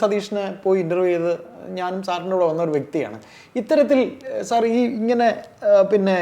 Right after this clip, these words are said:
ഏഹ്, അവരുടെയൊക്കെ അകത്ത് തന്നെ പാ-, പാ-, ഈ പാളയത്തിൽ പട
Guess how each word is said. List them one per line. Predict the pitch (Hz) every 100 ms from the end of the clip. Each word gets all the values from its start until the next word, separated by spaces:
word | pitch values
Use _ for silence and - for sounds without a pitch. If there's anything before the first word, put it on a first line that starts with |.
| 175 185
ഏഹ്, | 202 180
അവരുടെയൊക്കെ | 190 233 247 240 208
അകത്ത് | 240 - 302 233
തന്നെ | 214 214
പാ-, | 175 190 - - -
പാ-, | 185 185
ഈ | 196 190
പാളയത്തിൽ | 208 277 285 277 233 196
പട | 185